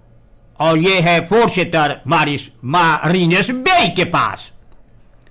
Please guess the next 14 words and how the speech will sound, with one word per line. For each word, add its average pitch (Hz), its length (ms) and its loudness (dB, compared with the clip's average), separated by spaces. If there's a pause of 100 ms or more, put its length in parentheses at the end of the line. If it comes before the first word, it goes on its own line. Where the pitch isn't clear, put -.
(480)
कि 233 60 0
ये 320 340 2
आदमी 262 880 0 (320)
अपना 262 320 0
कुर्सी 247 420 -2
वापस 320 440 0
लेना 302 260 2
चाहते 170 360 -2
हैं। 113 300 -8 (1300)
जो 254 160 2
चिट्ठी 285 480 -2
उन्हें 294 280 2
लिखा 202 560 0
है, 294 680 2